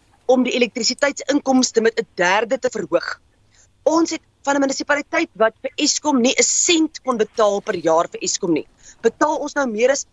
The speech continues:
honderd en vyftig miljoen rand jaarliks aan Eskom.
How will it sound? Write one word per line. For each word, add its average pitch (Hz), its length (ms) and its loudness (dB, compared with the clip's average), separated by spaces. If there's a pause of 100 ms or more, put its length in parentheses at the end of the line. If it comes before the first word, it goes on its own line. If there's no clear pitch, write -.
(120)
honderd 269 380 0
en 262 120 -8
vyftig - 500 -4 (100)
miljoen 190 540 -2
rand 165 260 -2 (460)
jaarliks 202 480 2
aan 208 140 -4
Eskom. - 340 -4